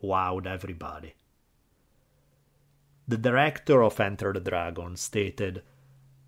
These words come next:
"Bruce did more for the Chinese psyche than any dozen politicians and martyrs." This acted as gut-level therapy for millions of overworked and underprivileged people.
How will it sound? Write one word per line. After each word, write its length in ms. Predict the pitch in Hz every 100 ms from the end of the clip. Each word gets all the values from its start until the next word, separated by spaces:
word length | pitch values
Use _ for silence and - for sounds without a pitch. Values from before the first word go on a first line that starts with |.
| -
"Bruce 340 | 120 160 165
did 260 | 135 135 110
more 360 | 110 107 101
for 240 | 95 - 101
the 100 | 98
Chinese 460 | - 98 98 107
psyche 720 | - - 87 92 87 - - _ -
than 160 | 110
any 240 | 123 135 139
dozen 480 | 113 113 110 117
politicians 840 | 107 117 101 - 107 - 104 98 -
and 160 | 90
martyrs." 800 | 85 82 76 - 85 73 - - _ _ _ _ _ _ _ _ _
This 220 | 123 147
acted 420 | 131 120 - 120 107
as 160 | 92
gut-level 720 | 98 127 113 - 113 107 104
therapy 480 | 104 110 95 87 -
for 220 | - 117
millions 600 | 101 113 127 127 123 120
of 140 | 113 -
overworked 800 | 117 120 110 104 101 101 98 -
and 140 | 101
underprivileged 880 | 104 107 101 - 104 95 98 87 -
people. 440 | 82 76 - 76